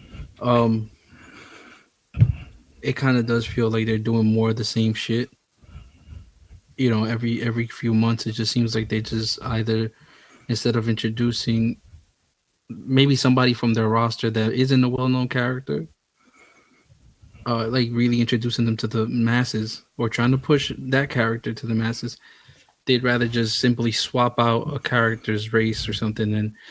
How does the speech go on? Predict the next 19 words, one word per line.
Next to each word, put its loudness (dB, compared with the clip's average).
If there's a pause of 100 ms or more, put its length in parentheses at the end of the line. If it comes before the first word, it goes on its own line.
(260)
or, 4
or 0
their 0
gender, 0
and 0 (600)
it 0
just -2
comes 4
across 0
as -4
lazy, 0 (240)
as -4
lazy 0
to 2
me, 2 (1400)
where 6
you 2
have, 0 (160)
again, 2